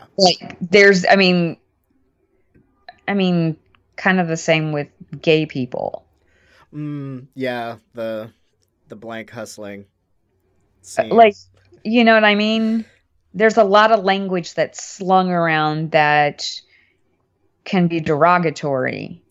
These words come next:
Speaker 2: Yeah.
Speaker 1: But, you know,
Speaker 2: A little,
Speaker 1: it's
Speaker 2: a little more Archie Bunker than Allen Ginsberg on occasion.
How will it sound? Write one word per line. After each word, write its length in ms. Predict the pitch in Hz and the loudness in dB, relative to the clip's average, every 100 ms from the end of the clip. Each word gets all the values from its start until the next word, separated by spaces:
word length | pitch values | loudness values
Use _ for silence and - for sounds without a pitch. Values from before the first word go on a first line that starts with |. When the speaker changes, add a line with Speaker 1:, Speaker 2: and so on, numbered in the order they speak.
| _ _ _ _ | _ _ _ _
Speaker 2:
Yeah. 100 | 76 _ _ _ _ _ _ _ _ _ | _ _ _ _ _ _ _ _ _ _
Speaker 1:
But, 540 | 165 139 185 170 165 - _ _ _ _ _ _ _ _ _ _ _ _ _ _ _ _ _ _ _ _ | -4 4 6 6 2 -4 _ _ _ _ _ _ _ _ _ _ _ _ _ _ _ _ _ _ _ _
you 180 | 202 190 | -6 -2
know, 500 | 160 151 147 143 151 _ _ _ _ _ | 2 4 2 -2 -12 _ _ _ _ _
Speaker 2:
A 40 | - 160 | -8 -2
little, 160 | 165 151 | -2 -4
Speaker 1:
it's 180 | - - - - | -10 -20 -20 -16
Speaker 2:
a 60 | 147 | -8
little 240 | 147 180 | -4 -2
more 240 | 170 165 165 | 0 0 0
Archie 340 | 151 147 147 | -4 -8 -12
Bunker 400 | 123 127 131 127 | -8 -8 -8 -10
than 180 | 113 110 | -10 -10
Allen 280 | 110 107 104 | -10 -12 -14
Ginsberg 640 | 101 98 - 85 71 - | -14 -16 -18 -18 -20 -20
on 140 | 92 78 | -20 -20
occasion. 520 | - 87 78 - _ | -20 -20 -20 -20 _